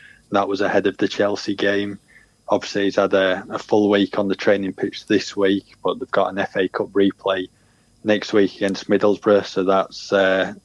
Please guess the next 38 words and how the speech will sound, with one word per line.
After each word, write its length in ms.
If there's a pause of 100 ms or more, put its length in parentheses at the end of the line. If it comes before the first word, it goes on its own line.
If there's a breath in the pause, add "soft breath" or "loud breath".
now 240
not 300
a 40
full 300
week. 480 (600 loud breath)
And 480 (300)
I 60
think 340
when 160
he 260 (140)
came 320
in 220 (260)
to 140
the 80
club, 260
he 80
initially 420
said 320 (100)
that, 340
uh, 340
what 320
he 80
wanted 400
in 400
January 560
was 400
time 260
on 120
the 80
pitch 480 (560 loud breath)
with 180
his 160
players, 340
just 300
to 340 (140)
implement 600
ideas, 640
get, 260